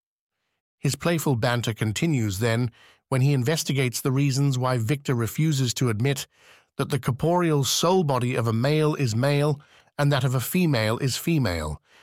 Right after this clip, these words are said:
as they are molded to the exact same form as the exterior body. "Is it because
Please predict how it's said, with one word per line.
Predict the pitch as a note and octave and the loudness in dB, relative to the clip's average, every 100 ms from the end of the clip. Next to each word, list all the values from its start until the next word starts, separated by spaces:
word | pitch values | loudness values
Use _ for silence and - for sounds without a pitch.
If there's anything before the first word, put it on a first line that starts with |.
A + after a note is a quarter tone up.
| _ - | _ -4
as | A#2+ A2+ | -2 0
they | A2+ | 0
are | F#2+ | 0
molded | G2 A#2+ B2+ A#2+ A#2 | 0 0 0 -2 -2
to | B2+ | -2
the | B2 | -2
exact | A2+ G#2 C3 C#3+ - | -2 -2 -2 -2 -4
same | - A2+ G#2 | -2 -2 -2
form | G2+ E3+ E3+ E3+ D#3 - _ _ _ | -4 -2 0 0 -2 -8 _ _ _
as | D3+ C3 | -2 0
the | D3 | 2
exterior | C#3 - - F3 D3+ G#2 F2 | 2 0 -2 0 0 0 -2
body. | D#2 G2 E2 D2+ - _ _ _ _ _ _ _ _ _ _ _ | -2 -4 -4 -6 -10 _ _ _ _ _ _ _ _ _ _ _
"Is | E3+ | 0
it | A3 | 0
because | G3+ D3 D3 C3 A#2+ | 0 0 0 0 -2